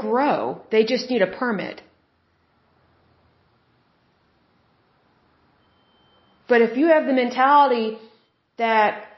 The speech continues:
the government should pay for this or my employer should pay for this, all you're trying to do is get someone else to pay for what you want, and that's a form of greed.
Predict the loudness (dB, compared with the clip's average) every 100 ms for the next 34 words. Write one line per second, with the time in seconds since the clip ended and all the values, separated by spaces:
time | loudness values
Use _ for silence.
0 | -4 2 4 4 2 -2 -6 -2 -2 -2
1 | -2 -2 0 -2 -2 -2 -2 -4 0 4
2 | 4 2 -2 -4 -4 -4 -4 -2 -2 -4
3 | -6 -14 _ _ _ _ _ _ _ _
4 | _ _ _ _ _ _ _ 4 6 4
5 | 2 -2 -2 0 -2 -4 -2 -2 0 0
6 | -2 -8 -20 _ _ _ _ _ _ _
7 | _ _ _ -2 0 0 0 0 2 2
8 | 4 2 0 -6 -2 -2 0 0 -2 -2
9 | -4 -4 -4 0 0 0 -4 -6 -2 0
10 | 0 -2 -4 0 0 -2 -2 -2 -2 -4
11 | -10